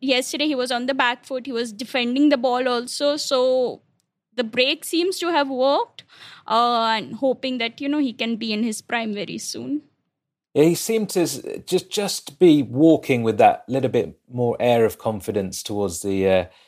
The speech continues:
Speaker 1: Yeah.
Speaker 2: end of that innings as well. And, and it, you know, we talk about strike rates and things, but in the second innings, when you're chasing a relatively low target, you know, it's, it's, it's a decent enough target sometimes. If you take early wickets, you can, you know, it's, it's,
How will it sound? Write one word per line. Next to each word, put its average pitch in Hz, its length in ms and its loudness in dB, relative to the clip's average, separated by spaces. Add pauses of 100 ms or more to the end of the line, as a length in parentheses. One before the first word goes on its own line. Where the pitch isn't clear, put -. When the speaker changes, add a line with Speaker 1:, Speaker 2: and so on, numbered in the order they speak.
(200)
Speaker 1:
Yeah. 101 200 -2
Speaker 2:
end 117 180 2
of 98 80 2
that 104 180 2
innings 104 380 -4
as 95 160 -2
well. 113 300 4
And, 113 160 0
and 131 180 -2
it, - 200 -2 (360)
you 175 80 0
know, 131 140 6
we 160 100 6
talk 170 180 -2
about 143 240 4
strike 135 380 2
rates 107 240 2
and 107 140 -8
things, 110 220 -4
but 123 100 2
in 160 140 0
the 160 80 2
second 143 340 -2
innings, 123 200 0
when 139 140 2
you're 143 120 2
chasing 127 600 -2
a 110 80 0
relatively 110 840 2
low 95 220 -2
target, 92 600 -4 (540)
you - 100 0
know, 113 80 4
it's, 156 160 0
it's, 185 240 0
it's 160 160 -4
a 147 60 -4
decent 180 560 0
enough 151 340 2
target 139 380 2
sometimes. 123 580 -2
If 120 140 -6
you 110 60 -4
take 120 220 0
early 117 280 4
wickets, 113 400 -4
you 104 60 -6
can, 104 260 -6 (320)
you 117 80 0
know, 113 100 4
it's, - 220 0
it's, - 180 -8